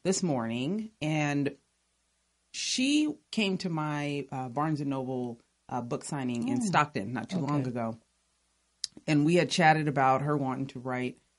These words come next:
Speaker 1: uh, her own book. She is a biker, you know,
Speaker 2: Mm.
Speaker 1: biker girls.
Speaker 2: Okay.
Speaker 1: They love their motorcycles. She lost her son not too long ago. But it's important to me to, um, 'cause I wanna ask you, uh, about this question. You know, I have a lot of,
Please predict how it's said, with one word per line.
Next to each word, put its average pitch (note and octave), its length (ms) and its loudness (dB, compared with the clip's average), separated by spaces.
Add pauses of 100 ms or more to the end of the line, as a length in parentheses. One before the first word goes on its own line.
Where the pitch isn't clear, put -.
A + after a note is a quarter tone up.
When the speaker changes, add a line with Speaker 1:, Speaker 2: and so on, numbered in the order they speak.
(140)
Speaker 1:
uh, A#2+ 160 -2
her C3 220 -4
own E3+ 280 0
book. - 320 -6 (160)
She C3 600 -4
is C3 180 -6
a B2 40 -6
biker, C#3 600 -2 (100)
you B2+ 80 -4
know, A#2 140 -6
Speaker 2:
Mm. E3 60 -6
Speaker 1:
biker C3 320 -6
girls. - 400 -8
Speaker 2:
Okay. F#3 520 -2
Speaker 1:
They - 100 -12
love B2+ 200 -6
their B2 100 -2
motorcycles. B2+ 520 -4
She - 100 -4
lost G#3 200 0
her E3 100 0
son C#3+ 340 0
not B2+ 160 -2
too - 120 -6
long B2 280 -4
ago. A#2 300 -8 (380)
But C3+ 440 6
it's E3 160 0
important F3+ 580 2
to D#3 100 0
me C3 320 2
to, A#2+ 500 -4
um, A#2 260 -4
'cause C#3+ 140 -4
I D#3 60 2
wanna D#3 180 2
ask C#3 380 -4
you, C3 420 0 (380)
uh, - 160 -4 (400)
about D3+ 280 2
this B2+ 140 -4
question. D#3+ 540 2
You E3+ 80 0
know, D#3+ 120 4
I D3+ 40 4
have D#3+ 180 2
a D#3 40 0
lot C#3+ 200 6
of, C#3+ 100 0